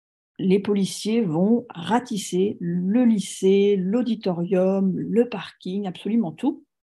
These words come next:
Et, par miracle, l'un d'eux va trouver une petite clé, euh, qu'il va ramener au commissariat central. Et l'enquêteur qui est chargé de l'agression de Carlo D'Arange va lui dire : «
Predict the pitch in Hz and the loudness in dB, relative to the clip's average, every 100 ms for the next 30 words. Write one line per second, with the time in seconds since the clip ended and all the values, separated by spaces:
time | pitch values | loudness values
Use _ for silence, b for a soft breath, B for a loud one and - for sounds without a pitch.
0 | _ _ _ _ _ _ _ - 226 277 | _ _ _ _ _ _ _ -2 0 -2
1 | - _ _ - 147 160 - 285 - - | -10 _ _ -10 -8 -4 -4 -4 -8 -8
2 | 185 196 190 240 208 - 202 214 - 370 | -2 0 2 2 0 0 -2 -2 -2 -4
3 | - 285 - 214 - _ _ _ _ _ | -2 -4 0 -2 -2 _ _ _ _ _
4 | _ _ _ _ _ _ _ _ - - | _ _ _ _ _ _ _ _ -8 -6
5 | - - - - 180 185 175 175 202 233 | -6 -8 -12 -14 -6 -2 0 2 4 4
6 | 220 185 175 165 170 165 180 - - 247 | 4 0 -2 -2 -4 -8 -10 -10 0 2
7 | 302 320 _ _ _ _ _ _ 196 226 | 2 -2 _ _ _ _ _ _ 2 4
8 | 262 - - 185 175 208 220 214 214 233 | 2 -2 -8 -4 -2 0 0 0 2 0
9 | - 180 190 180 185 196 165 196 190 208 | 0 -2 0 0 0 2 2 2 0 -4
10 | - 233 220 165 165 160 156 240 247 160 | 0 -2 0 -4 -4 -4 -2 -4 -4 -4
11 | 160 180 | -4 -6